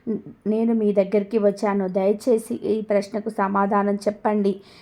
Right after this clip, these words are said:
అని అడిగాడు నారదుడు. అప్పుడు శ్రీకృష్ణుడు, "ఓ నారదముని,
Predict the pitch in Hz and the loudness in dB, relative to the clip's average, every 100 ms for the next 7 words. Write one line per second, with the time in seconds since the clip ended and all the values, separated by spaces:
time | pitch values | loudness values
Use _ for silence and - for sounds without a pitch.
0 | - 220 233 233 214 208 208 202 220 202 | -10 0 0 2 0 2 4 2 2 2
1 | 196 202 190 - - _ - 208 - 240 | 2 0 -6 -10 -20 _ -8 -6 0 0
2 | 240 214 214 233 - 226 214 208 202 208 | 0 -4 -4 -6 -4 -2 -2 -2 0 0
3 | 202 202 214 214 220 | 2 2 4 2 0